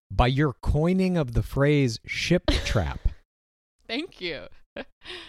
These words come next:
Speaker 2: I'm very happy with it.
Speaker 1: I believe you just altered the trajectory of coverage of social media. I believe ship trap
Speaker 2: <laughs>
Speaker 1: is going to be in wide use across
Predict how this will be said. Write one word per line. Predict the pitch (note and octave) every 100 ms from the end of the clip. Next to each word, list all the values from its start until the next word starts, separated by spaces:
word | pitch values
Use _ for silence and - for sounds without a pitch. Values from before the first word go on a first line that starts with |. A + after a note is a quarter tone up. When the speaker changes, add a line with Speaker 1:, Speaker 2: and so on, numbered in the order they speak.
| - - _ _ _
Speaker 2:
I'm | E3+ E3+
very | F3+ F3+
happy | D#3+ E3
with | E2+ -
it. | - _ _ _ _ _ _ _
Speaker 1:
I | F#3
believe | G3 A3+ G#3+
you | G3
just | F3+ F#3 F3
altered | E3+ G3 - F3 D#3 D3 D3+ - _ _ -
the | C#3+
trajectory | - D#3 C3+ C#3+ E3 - C#3 C3
of | A2+ A2+ -
coverage | D#3+ F3+ D#3 B2 A2+ - -
of | D3 C#3
social | - D3 B2+ B2
media. | D3+ G#2+ D#2 - - - -
I | C#3+
believe | E3+ E3 -
ship | - F3 -
trap | - B2+ A#2+ - -
Speaker 2:
<laughs> | - -
Speaker 1:
is | C3+
going | B2 C#3+ C#3
to | C#3
be | C3 A#2+ -
in | C#3 B2
wide | A#2 C#3+ D#3+ E3+ C3+
use | C#3+ D3+ G#2 - A#2+
across | - D3+ C#3 -